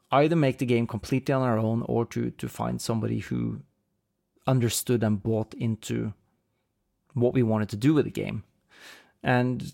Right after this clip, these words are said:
you know, I don't think any of us ever felt that we could, we could go to a big publisher and,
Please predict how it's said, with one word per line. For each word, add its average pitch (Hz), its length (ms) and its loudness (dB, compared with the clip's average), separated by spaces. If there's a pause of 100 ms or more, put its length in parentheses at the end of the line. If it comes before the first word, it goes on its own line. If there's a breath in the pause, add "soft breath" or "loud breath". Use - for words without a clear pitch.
(100)
you 143 80 2
know, 117 260 0
I 120 120 2
don't 120 180 2
think 113 200 -2
any 113 180 2
of 110 80 0
us 110 180 -2
ever 110 220 -2
felt 110 300 -6
that 113 240 -6
we 113 80 -2
could, - 260 -8 (320)
we 113 100 -4
could 117 160 -4
go 120 220 -2
to 120 160 -6
a 117 60 0
big 110 340 -2
publisher 110 720 -4
and, 104 340 -2